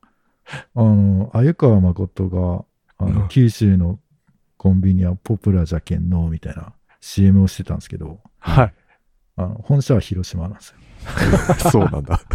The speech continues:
Speaker 1: はい。
Speaker 3: あ、騙された。
Speaker 1: うん。いや、結構ね、あと、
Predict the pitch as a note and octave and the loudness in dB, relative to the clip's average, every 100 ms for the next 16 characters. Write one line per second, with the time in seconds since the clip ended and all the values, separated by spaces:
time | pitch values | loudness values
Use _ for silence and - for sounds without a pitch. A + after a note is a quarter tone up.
0 | - - _ - - F2 D#2 - - _ | -8 -18 _ -14 -4 -4 -4 -14 -20 _
1 | - - - - - _ - - _ _ | -20 -14 -12 -12 -18 _ -20 -20 _ _
2 | _ - _ _ _ _ - _ _ - | _ -20 _ _ _ _ -20 _ _ -18
3 | - - _ _ _ _ - G#2+ A#2+ - | -18 -18 _ _ _ _ -4 0 2 2
4 | - - - - - - _ _ _ G#2 | -2 -2 -10 -12 -20 -20 _ _ _ 4
5 | G#2+ G2+ G2 F#2+ G#2 A2+ G#2 - F3+ _ | 6 8 6 2 0 -2 -4 -6 -10 _
6 | A#2 G#2 F2 D#2+ D#2 - - F2+ - E2+ | 0 0 0 -4 -8 -12 -12 -12 -12 -14